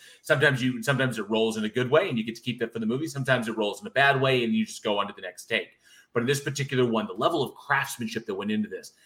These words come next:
I wanna see more from these, from these, from these people, from all, everyone on this crew. I wanna see more from them, because that's the kind of movie this was. It will seduce you. In fact, you'll think that this is not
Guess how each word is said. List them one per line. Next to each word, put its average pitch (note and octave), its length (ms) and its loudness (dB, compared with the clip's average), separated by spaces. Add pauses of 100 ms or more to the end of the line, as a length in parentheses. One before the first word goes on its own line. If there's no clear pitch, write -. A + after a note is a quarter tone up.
(420)
I F#3 180 10
wanna D#3 280 8
see B2+ 180 2
more B2+ 280 6
from A2+ 140 0
these, G2+ 240 -6
from A2 180 -2
these, G2+ 200 -4
from A2 240 -6
these G#2 100 -6
people, - 240 -6
from G#2+ 380 0
all, F3 240 10
everyone D#3+ 400 8
on A#2+ 80 -2
this A2+ 160 -4
crew. A#2+ 280 2
I G#2 80 4
wanna G3 180 4
see C3+ 160 0
more B2 260 2
from G2+ 160 -8
them, F2+ 180 -10
because G#2+ 480 2 (540)
that's D#3+ 220 6
the E3+ 100 -2
kind D#3 180 0
of C#3 60 2
movie C3 160 4
this A2 140 -2
was. A2 340 2
It D#3 180 0
will D#3+ 140 6
seduce D#3 800 0
you. - 260 -18 (640)
In B2+ 80 -2
fact, C3 260 2
you'll C3 160 2
think C#3 240 0
that B2 80 -6
this C#3 180 0
is C3+ 140 -4
not D3+ 220 6